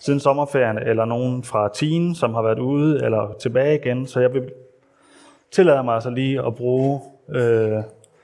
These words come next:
tre minutter på lige at gennemgå, hvad det er, vi har været igennem. Og, øh, det, den første opskri-, o-, overskrift, som vi havde efter sommerferien,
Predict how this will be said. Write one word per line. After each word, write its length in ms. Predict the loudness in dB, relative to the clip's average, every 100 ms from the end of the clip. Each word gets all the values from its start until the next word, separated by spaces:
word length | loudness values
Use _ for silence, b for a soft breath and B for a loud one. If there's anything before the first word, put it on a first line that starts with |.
| b b b _ _ _
tre 200 | -2 -2
minutter 320 | 0 0 0
på 220 | 0 0 -2
lige 400 | -2 -8 -10 -10
at 100 | -8
gennemgå, 420 | -4 -4 -2 -4
hvad 200 | -2 -2
det 100 | -2 0
er, 180 | 0
vi 100 | 0
har 120 | -2 -4
været 140 | -4
igennem. 360 | -6 -4 -6 -12 -20 _ _ B B B B
Og, 300 | 0 2 2
øh, 120 | 0
det, 100 | -2 -6 -6
den 120 | -4 0
første 340 | 2 2 0
opskri-, 380 | 0 0 -2 -6 -2
o-, 220 | -4 -4 B B -6
overskrift, 580 | 0 0 0 0 -2 -2
som 220 | -6 -4
vi 60 | 0
havde 420 | 2 4 2 2
efter 240 | -2 -2 -4
sommerferien, 600 | -2 -2 -2 -2 -4